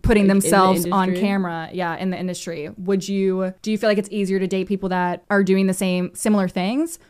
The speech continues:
Speaker 1: Or do you think it would be easier to date someone maybe who is just unaware of everything and doesn't care and it's just like, "Yeah, post me, whatever. I barely am on TikTok."
Speaker 2: Yeah. I don't know.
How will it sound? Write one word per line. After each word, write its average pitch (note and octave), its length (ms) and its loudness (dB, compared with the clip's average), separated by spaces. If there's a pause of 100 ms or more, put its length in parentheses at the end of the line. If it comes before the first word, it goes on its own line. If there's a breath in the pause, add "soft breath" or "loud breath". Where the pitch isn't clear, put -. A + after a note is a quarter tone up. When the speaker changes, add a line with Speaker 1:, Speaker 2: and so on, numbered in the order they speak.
(140 soft breath)
Speaker 1:
Or A3 80 4
do G#3 60 4
you G#3 80 2
think G#3 140 2
it - 20 4
would G3 100 2
be F#3+ 160 -2
easier F#3 380 0
to F3+ 140 -4
date F3+ 240 -2
someone F#3 200 0
maybe F#3 220 0
who F3+ 220 0
is F3 100 0
just F#3 240 -4
unaware F#3 420 0
of G3+ 80 -2
everything F3 440 -6
and E3+ 80 -4
doesn't F3 240 -8
care F3 340 -2
and F3+ 160 -2
it's E3+ 100 -4
just F3 140 -8
like, F3 140 -8
"Yeah, G3 140 -10
post - 280 -8
me, E3 60 -8
whatever. F3+ 320 -6
I F3+ 60 -4
barely F3+ 460 -6
am A3+ 120 -2
on D4 160 4
TikTok." G3 560 -2
Speaker 2:
Yeah. F#3 300 -2 (220)
I G#3 80 0
don't A#3 140 -2
know. F#3 340 -4